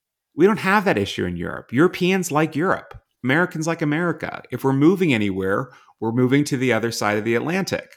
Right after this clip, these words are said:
We're not going that far. We're, we're staying kind of within our kind of general co-, Atlantic confines.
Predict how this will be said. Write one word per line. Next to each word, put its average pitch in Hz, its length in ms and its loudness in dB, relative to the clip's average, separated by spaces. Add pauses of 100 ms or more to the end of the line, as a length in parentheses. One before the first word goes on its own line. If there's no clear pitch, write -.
(120)
We're 139 140 0
not 175 180 0
going 143 300 2
that 98 200 0
far. - 600 -2 (500)
We're, 120 260 2
we're 117 180 -2
staying 139 360 0
kind 131 240 -4
of 101 80 -4
within 110 380 0
our 92 400 -2 (100)
kind 110 160 -4
of 92 160 -8
general 110 380 0
co-, - 320 -4 (160)
Atlantic 117 580 -2
confines. - 960 -6